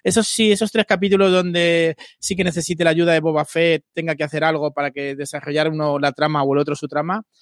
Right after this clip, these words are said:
yo creo que sí que podemos tener un, sí, además, si se van a estrenar tan juntas,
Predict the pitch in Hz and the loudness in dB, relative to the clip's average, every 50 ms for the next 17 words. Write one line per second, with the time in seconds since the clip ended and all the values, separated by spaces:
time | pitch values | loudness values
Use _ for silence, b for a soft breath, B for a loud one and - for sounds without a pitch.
0 | b b b - 180 170 175 180 156 - 165 156 139 143 143 139 135 - 139 139 | b b b -4 -4 0 0 -2 -2 -2 -4 -2 0 0 -2 -2 -2 -4 -4 -4
1 | 139 143 139 135 135 135 131 127 127 127 131 135 131 131 123 _ - - 151 139 | -4 -4 -4 -6 -6 -6 -6 -6 -8 -10 -12 -14 -18 -20 -20 _ -10 -6 -2 0
2 | 139 143 165 165 - - 143 - 147 156 170 170 - 175 175 170 160 147 143 151 | 0 2 2 2 0 -2 -2 0 2 2 2 2 2 2 4 4 4 4 2 2
3 | 147 147 143 143 135 135 131 127 120 - 156 160 156 - 190 214 226 - - | 2 2 2 0 0 -4 -4 -6 -6 -4 -4 -4 -2 2 2 0 0 -2 -6